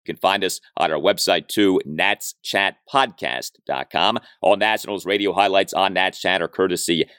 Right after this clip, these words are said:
of one oh six seven The Fan. A thank you to Tim Newmark for the Nats Chat podcast music. Visit tim newmark dot com. For Mark Zuckerman, I'm Al Galdi. We'll talk to you next time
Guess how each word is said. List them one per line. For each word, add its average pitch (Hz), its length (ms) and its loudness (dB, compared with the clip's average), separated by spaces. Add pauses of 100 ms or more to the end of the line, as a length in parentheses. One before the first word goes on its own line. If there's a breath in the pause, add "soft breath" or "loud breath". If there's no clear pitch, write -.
of - 180 2
one 85 200 4
oh 85 80 4
six - 340 -2
seven 80 460 0
The 69 120 -10
Fan. 52 520 -4
A - 140 -6
thank - 340 -4
you 82 100 -2
to 71 80 -6
Tim 95 260 0
Newmark 90 440 4
for 80 60 -4
the 69 80 -6
Nats 82 280 0
Chat 85 240 -2
podcast 87 540 0
music. 104 360 2
Visit 76 380 0 (220 soft breath)
tim 107 200 2
newmark 95 420 2
dot 76 220 0
com. 143 300 2 (260 soft breath)
For 78 100 -4
Mark 139 240 4
Zuckerman, 147 480 -2 (100)
I'm 107 120 0
Al 120 160 6
Galdi. 110 400 0
We'll - 120 -10
talk 92 240 0
to 92 80 -2
you 95 40 0
next 101 200 0
time 90 260 0